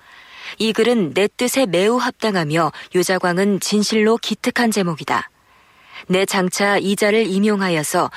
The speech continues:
중요한 일을 시행하게 하리라라고 말하였다. 유자광은 전 부윤 유규의 얼자인데 행동이 민첩하여 말 타고 달리면서 활쏘기를 잘하였으며 역사를 알고 문장을 잘하였고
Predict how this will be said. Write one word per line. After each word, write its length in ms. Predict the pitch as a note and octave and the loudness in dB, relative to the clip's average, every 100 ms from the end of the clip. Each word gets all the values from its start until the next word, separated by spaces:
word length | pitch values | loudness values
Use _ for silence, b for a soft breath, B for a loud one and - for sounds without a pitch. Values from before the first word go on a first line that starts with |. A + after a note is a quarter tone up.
| B - | B -6
중요한 520 | - G3+ A3 A3 G#3 | 0 2 4 2 2
일을 180 | G#3 A#3+ | 0 0
시행하게 560 | - D4 C4+ B3+ A3 | 0 0 2 2 0
하리라라고 720 | G3+ F#3+ F3 E3+ F3 E3 D3+ | 0 0 2 2 2 0 0
말하였다. 680 | F#3 E3+ E3+ C3+ - A#2+ - _ _ _ _ B B B B B B B B B | 0 0 -2 -8 -8 -8 -8 _ _ _ _ B B B B B B B B B
유자광은 760 | G#3+ A3+ B3 A#3 A3+ B3 G#3 D#3 | -4 0 0 2 0 2 0 0
전 340 | - A#3 A#3+ | 0 2 2
부윤 420 | G#3+ G#3 A#3 A3+ | 2 2 2 2
유규의 480 | D#3+ G3+ - A3 A#3+ | 2 -2 0 0 2
얼자인데 760 | D#3 E3+ G3 G#3+ D#3+ C#3 C3+ - B B B B B B - | 2 0 0 0 0 -2 -4 -6 B B B B B B 0
행동이 420 | C4 B3 B3 C4 | 2 4 2 2
민첩하여 760 | G3+ G#3 A#3 - G3+ F#3 G#3 | 2 0 -2 0 0 2 2
말 260 | E3 D#3 E3 | 0 -2 -2
타고 300 | - A3+ A3 | -2 -2 0
달리면서 580 | G3 F#3+ F3+ E3+ F#3 G#3+ | 0 0 0 -2 0 -2
활쏘기를 560 | A#3+ C4+ C#4 B3+ A3+ | -2 -4 -2 -2 -2
잘하였으며 720 | A3 F3+ F3 D#3 - C#3+ D3 - b b b b b D#3+ | -2 -4 -4 -4 -6 -4 -4 -6 b b b b b -2
역사를 480 | E3+ - G3 F3+ | -2 0 0 2
알고 420 | E3+ D#3+ F3+ F#3+ E3 | 2 0 2 2 2
문장을 560 | E3+ G3 G3+ G3 A3+ | 2 0 2 0 0
잘하였고 720 | - - F#3+ F#3+ D#3 - C#3 | 0 -2 0 0 -2 -4 -6